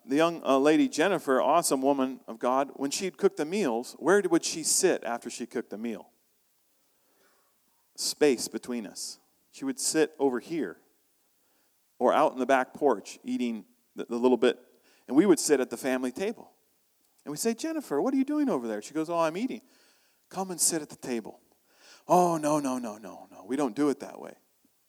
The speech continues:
Because she, she was in a servant role and we were in the family role, and those were boundaries that weren't supposed to be crossed. But Jennifer was becoming family to us because she was a sweet sister in the Lord. So we started breaking those cultural rules on purpose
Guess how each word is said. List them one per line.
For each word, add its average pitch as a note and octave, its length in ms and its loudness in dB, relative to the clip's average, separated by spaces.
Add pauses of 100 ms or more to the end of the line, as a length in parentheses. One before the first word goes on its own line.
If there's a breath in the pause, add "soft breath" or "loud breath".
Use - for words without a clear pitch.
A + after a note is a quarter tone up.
(360)
Because D3 280 0
she, E3+ 160 -4
she F#3+ 160 -2
was F3 120 2
in E3 80 2
a D3 60 2
servant E3+ 420 2
role C3 460 2
and B2 80 -6
we C#3+ 100 4
were D3 80 2
in C#3+ 80 -2
the B2+ 60 -4
family D#3+ 420 -4
role, G2+ 340 -2 (320 soft breath)
and C3+ 120 -6
those D3+ 180 4
were C3 80 4
boundaries B2+ 540 2
that - 160 -8
weren't A#2+ 180 -2
supposed A#2+ 240 -4
to - 80 -10
be E3+ 80 -8
crossed. D#3+ 420 -6 (360 soft breath)
But D#3 120 4
Jennifer F#3 460 4
was C#3 160 2
becoming C3+ 460 0
family D#3 420 -2
to G#2 160 -4
us - 340 -6 (140)
because B2 260 -2
she B2+ 120 -4
was G#2+ 200 -2
a G2+ 40 -8
sweet B2 320 0
sister B2 340 0
in G2 80 -4
the F#2 80 -8
Lord. C3+ 240 0 (240 loud breath)
So E3+ 140 4
we E3+ 80 8
started E3 340 4
breaking F3+ 400 4
those C#3 180 2
cultural C3+ 480 4
rules B2 360 4
on G2+ 140 -2
purpose - 640 0